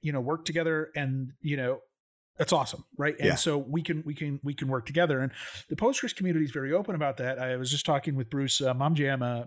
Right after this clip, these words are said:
Speaker 1: not, not too long ago, and he was like, "We welcome this because,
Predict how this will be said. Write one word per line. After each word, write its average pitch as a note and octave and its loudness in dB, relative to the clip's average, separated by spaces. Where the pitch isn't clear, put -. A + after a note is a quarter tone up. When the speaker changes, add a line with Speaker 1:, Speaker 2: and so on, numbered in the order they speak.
Speaker 1:
not, C#3 -6
not C#3 -4
too C#3 -4
long F3+ 0
ago, D3 2
and C3+ 0
he C3+ 0
was C#3 -2
like, F#3+ -6
"We D3+ 0
welcome E3 0
this C3 -2
because, C#3 -4